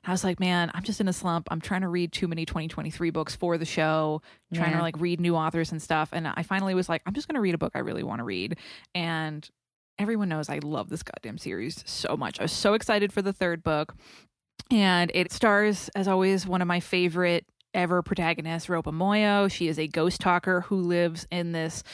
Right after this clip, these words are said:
Speaker 1: sort of near future, slightly dystopian, post-dystopian maybe, world where there's lots of magic, but it's also, like, the way they talk about the world in this book is, like, there's a great catastrophe, which you sort of assume is a climate thing, and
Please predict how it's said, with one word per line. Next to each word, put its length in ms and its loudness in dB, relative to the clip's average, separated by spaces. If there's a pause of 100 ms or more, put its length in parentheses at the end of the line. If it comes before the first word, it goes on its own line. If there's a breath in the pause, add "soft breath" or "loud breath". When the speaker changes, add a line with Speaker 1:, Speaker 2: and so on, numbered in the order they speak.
(160 loud breath)
Speaker 1:
sort 280 2
of 80 2
near 300 2
future, 600 2
slightly 400 0
dystopian, 1040 0
post-dystopian 880 2
maybe, 420 2 (260 loud breath)
world 680 4 (100)
where 220 2
there's 280 0 (160)
lots 260 2
of 100 0
magic, 380 2
but 80 -2
it's 160 -4
also, 460 2 (260 loud breath)
like, 80 -4
the 80 0
way 160 4
they 100 4
talk 240 -6
about 220 -4
the 80 -4
world 260 -2
in 80 -6
this 160 -8
book 260 -6
is, 140 -6
like, 200 -6
there's 180 -2
a 40 -10
great 300 0
catastrophe, 640 0
which 220 -4
you 80 -4
sort 200 0
of 80 -2
assume 320 -2
is 120 -4
a 80 -4
climate 420 -2
thing, 320 -2
and 400 -8